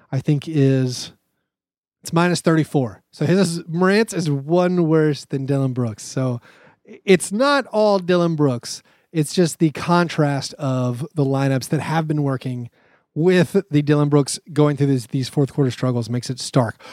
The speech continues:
Also, another big reason, I mean, yes, Dillon Brooks is contributing to this, but the whole team over this, this random nine-game sample I was looking at, the, the last nine games they played, the Grizzlies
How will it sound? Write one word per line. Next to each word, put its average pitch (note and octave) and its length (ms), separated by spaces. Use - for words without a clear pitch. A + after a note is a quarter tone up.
Also, C#4 360
another G#3 300
big F3 180
reason, D#3 320
I F3+ 40
mean, F3+ 140
yes, F3 240
Dillon D3 220
Brooks C#3 180
is - 80
contributing B2+ 440
to A#2 60
this, A#2+ 220
but - 160
the D3 80
whole A#3 160
team F#3+ 500
over D3+ 340
this, D3 380
this D3+ 340
random C#3 380
nine-game C3 460
sample B2+ 400
I B2+ 100
was B2 180
looking B2+ 220
at, B2 140
the, C3+ 80
the - 220
last C3 260
nine C3+ 180
games B2+ 200
they B2+ 100
played, C3 340
the D#3 100
Grizzlies E3 560